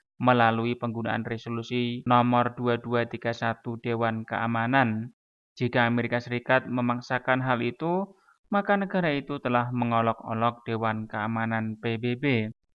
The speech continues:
Kegagalan demi kegagalan upaya maksimal Amerika Serikat untuk memulihkan sanksi terhadap Iran menandai puncak isolasi politik Amerika Serikat di panggung dunia.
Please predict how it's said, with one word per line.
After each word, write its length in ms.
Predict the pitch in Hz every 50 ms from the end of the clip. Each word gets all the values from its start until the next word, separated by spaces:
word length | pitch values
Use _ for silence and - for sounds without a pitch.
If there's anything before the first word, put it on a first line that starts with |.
| _ _ _ _ _ _ _ _ _ _ -
Kegagalan 560 | 180 175 180 190 180 185 185 180 180 175 170
demi 240 | 156 170 165 165 165
kegagalan 640 | 165 170 160 165 156 147 - 147 143 143 139 139 131
upaya 320 | 135 139 - 135 135 131
maksimal 480 | 127 127 123 120 - - 127 127 123 104
Amerika 320 | 120 123 120 120 110 120
Serikat 480 | 120 - - 120 113 113 - 117 117 120
untuk 160 | 117 113 -
memulihkan 560 | 120 117 113 117 117 113 - - 113 113 110
sanksi 480 | - - 117 113 113 113 - 123 120 120
terhadap 400 | - 120 117 113 110 113 113 - - 117
Iran 400 | 117 113 117 127 147 180 202 214 - _ _ _ _ _ _ -
menandai 640 | 131 139 139 143 139 139 135 131 127 127 127 123 123 -
puncak 480 | 156 156 165 165 160 - 180 165 151 - -
isolasi 560 | 131 123 - 131 120 120 117 117 - 123 120
politik 400 | - 120 117 113 113 - 120 -
Amerika 400 | - 113 117 117 113 - 120 117
Serikat 480 | - - 117 113 - 120 117 - - -
di 80 | 127 120
panggung 640 | - 120 117 113 113 110 117 113 113 113 110 113
dunia. 400 | - 127 131 151 156 143 117 110